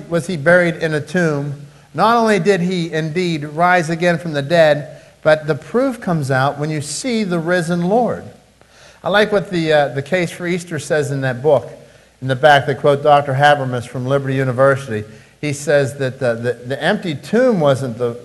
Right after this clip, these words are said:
enough proof. It was the risen Lord that was the proof. And so when you saw, when the, when these people were able to meet the risen Lord, there was the proof.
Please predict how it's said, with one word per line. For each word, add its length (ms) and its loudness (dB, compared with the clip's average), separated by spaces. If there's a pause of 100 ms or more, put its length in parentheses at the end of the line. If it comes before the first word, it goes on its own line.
(120)
enough 400 -4
proof. 440 -4 (280)
It 160 2
was 220 2
the 100 0
risen 500 0
Lord 320 2
that 140 0
was 180 -4
the 80 -2
proof. 540 -8 (320)
And 120 -6
so 140 -2
when 160 -2
you 160 -2
saw, 500 0
when 200 -2
the, 140 -2
when 180 -2
these 180 -2
people 480 -4
were 160 0
able 240 -2
to 160 -6
meet 420 -6
the 100 -2
risen 580 -2
Lord, 440 2 (380)
there 240 2
was 220 -2
the 100 -4
proof. 560 -6